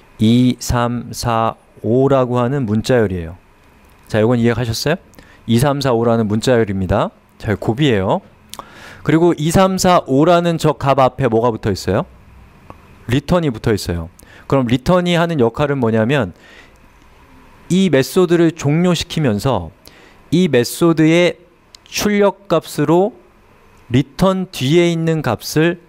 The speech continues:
반환한다라는 그런 약속된 의미를 갖고 있는 일종의 명령입니다.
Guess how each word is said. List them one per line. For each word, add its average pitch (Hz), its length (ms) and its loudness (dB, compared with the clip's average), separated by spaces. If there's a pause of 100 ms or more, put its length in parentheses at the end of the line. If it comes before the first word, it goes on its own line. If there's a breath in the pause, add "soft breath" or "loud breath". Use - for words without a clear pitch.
(280)
반환한다라는 135 1200 -2 (340 soft breath)
그런 135 320 0
약속된 165 640 -2
의미를 127 320 0
갖고 107 280 -4
있는 113 160 0
일종의 117 340 0
명령입니다. 98 800 -2